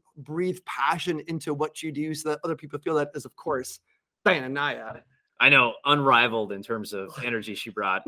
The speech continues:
Speaker 2: No offense, Eric,
Speaker 1: <laughs> I
Speaker 2: because you're
Speaker 1: know.
Speaker 2: obviously an energetic guy
Speaker 1: She
Speaker 2: too,
Speaker 1: put
Speaker 2: but
Speaker 1: me to shame. It was
Speaker 2: <laughs>
Speaker 1: wild. I loved it.
Speaker 2: Yeah. She definitely gave us some things that we could follow as podcast hosts too, but she was so passionate about, you know, I mean, whether it was, like, s-,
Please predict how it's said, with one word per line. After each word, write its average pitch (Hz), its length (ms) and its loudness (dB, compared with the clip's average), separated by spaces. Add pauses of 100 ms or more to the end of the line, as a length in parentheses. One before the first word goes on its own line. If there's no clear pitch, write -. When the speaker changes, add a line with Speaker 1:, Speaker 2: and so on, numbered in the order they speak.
Speaker 2:
No 135 140 6
offense, 117 340 2
Eric, 92 340 -4
Speaker 1:
<laughs> - 60 -6
I 233 40 0
Speaker 2:
because - 180 8
you're 220 100 6
Speaker 1:
know. - 140 8
Speaker 2:
obviously 117 480 2
an 113 80 4
energetic 139 500 0
guy 196 140 8
Speaker 1:
She 294 120 6
Speaker 2:
too, 302 180 10
Speaker 1:
put - 160 6
Speaker 2:
but 285 120 2
Speaker 1:
me 240 80 6
to 233 60 2
shame. 294 480 6
It 220 200 8
was - 20 0
Speaker 2:
<laughs> 220 160 4
Speaker 1:
wild. 247 380 8
I 180 60 6
loved 208 300 2
it. 170 160 4
Speaker 2:
Yeah. 165 140 0 (280)
She 190 140 -2
definitely 190 360 6
gave 151 220 0
us 156 200 2
some 127 140 -6
things 120 240 -8
that 120 80 -10
we 123 100 -8
could 120 200 -14
follow 107 280 -4
as 101 100 -14
podcast 117 600 -8
hosts 92 240 -16
too, 110 260 -10
but 95 160 -12 (240)
she 180 180 2
was 160 240 4
so 147 480 4
passionate 113 480 -4
about, 101 420 -6 (260)
you 120 80 -10
know, 107 180 -4 (360)
I 127 100 0
mean, 110 260 -2
whether 117 300 0
it 104 100 -8
was, 101 300 -6
like, 87 280 -8 (480)
s-, - 180 -8